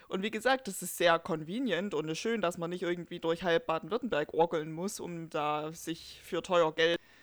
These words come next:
das alles fein drucken zu lassen mit den x Vorgaben der entsprechenden Universität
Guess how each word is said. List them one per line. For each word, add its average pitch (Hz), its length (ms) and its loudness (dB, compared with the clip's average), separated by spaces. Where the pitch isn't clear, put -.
das 180 160 -6
alles 165 500 -4
fein 165 480 0
drucken - 380 -2
zu - 140 -8
lassen 175 480 -8
mit 160 180 -10
den 156 180 -6
x - 260 -8
Vorgaben 156 840 -2
der 151 280 -6
entsprechenden 170 560 -10
Universität 160 800 -4